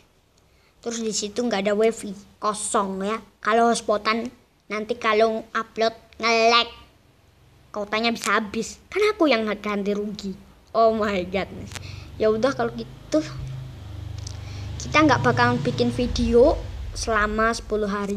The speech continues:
cuy ya. Oh my god, di tahun baru aku bisa bikin video ya. Aku nggak bisa ngerayain tahun baru cuy. Mungkin di awal-awal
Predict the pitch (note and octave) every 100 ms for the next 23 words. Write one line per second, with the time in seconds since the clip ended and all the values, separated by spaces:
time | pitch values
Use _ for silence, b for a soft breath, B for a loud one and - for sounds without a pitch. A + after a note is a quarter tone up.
0 | G3 G3 F3+ F#3 F#3 - G3+ G3 F#3+ F#3
1 | - - G3+ G#3+ A3 G#3+ G#3 A#3+ A#3 A#3
2 | - A3 G3+ G3 - G3 G3 F#3+ G3 F#3+
3 | - F#3+ G#3+ b b b b b - -
4 | B3 B3 G#3+ A#3 A3+ A3 G#3+ A3 A3 G#3+
5 | G3+ G3+ G3+ G3 A3 A3 A3+ A3+ A3 A#3+
6 | A#3 G3+ G#3+ G3+ G#3+ G#3+